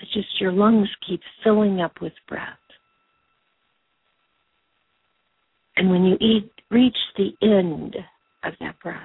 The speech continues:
and you feel this glorious union with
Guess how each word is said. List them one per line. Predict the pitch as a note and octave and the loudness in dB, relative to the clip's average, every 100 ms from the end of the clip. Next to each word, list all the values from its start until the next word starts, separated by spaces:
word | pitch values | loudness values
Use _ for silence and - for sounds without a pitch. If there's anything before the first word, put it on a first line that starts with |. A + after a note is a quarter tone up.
| - _ _ _ _ _ _ _ _ _ _ _ _ _ _ - _ _ - | -20 _ _ _ _ _ _ _ _ _ _ _ _ _ _ -20 _ _ -6
and | F#3+ G3+ | -2 0
you | G3+ - - - | -2 -4 -16 0
feel | B3 G#3+ F#3+ | 2 4 0
this | F3 - - _ | -6 -10 -16 _
glorious | G#3+ A#3 A#3+ A#3 G3+ D#3+ E3 - | -12 -6 -2 0 0 0 -6 -14
union | F#3 G#3 G3+ G3 E3 - - - - | -6 -2 0 -2 -4 -10 -14 -16 -8
with | - | -8